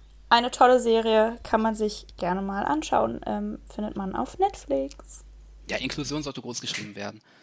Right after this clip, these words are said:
Speaker 2: Ich möchte noch einmal ganz kurz etwas zu Dragon Prince sagen. Wer auch immer philosophische Themen für Kinder erklärt haben möchte, schaut es euch an. Ich hab den Schleier des Lichtwissens während des Abis nicht verstanden.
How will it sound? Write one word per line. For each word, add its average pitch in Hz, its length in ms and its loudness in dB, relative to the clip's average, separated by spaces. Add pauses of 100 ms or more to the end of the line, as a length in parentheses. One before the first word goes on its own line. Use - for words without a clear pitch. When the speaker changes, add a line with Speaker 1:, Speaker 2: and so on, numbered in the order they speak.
(220)
Speaker 2:
Ich - 120 -6
möchte 156 160 -4
noch 139 100 -2
einmal 143 300 -4
ganz 127 180 -6
kurz 117 160 -10
etwas - 380 -6
zu 117 200 -12 (140)
Dragon 110 180 -8
Prince - 300 -12
sagen. 110 220 -4 (640)
Wer 143 340 8
auch 143 140 -4
immer 175 420 -4
philosophische 156 720 -8
Themen 120 400 -4 (200)
für - 160 -10
Kinder 170 280 -4
erklärt 127 400 -2
haben 110 220 -4
möchte, 127 340 -12 (300)
schaut 143 320 -2
es - 100 -8
euch 120 220 -12
an. 113 200 -8
Ich - 100 -2
hab 135 80 0
den 131 100 -2
Schleier 147 300 2
des 147 180 -6
Lichtwissens 160 640 -10 (280)
während 139 200 -6
des - 60 -4
Abis 147 260 -4
nicht 156 120 -8
verstanden. 147 540 -8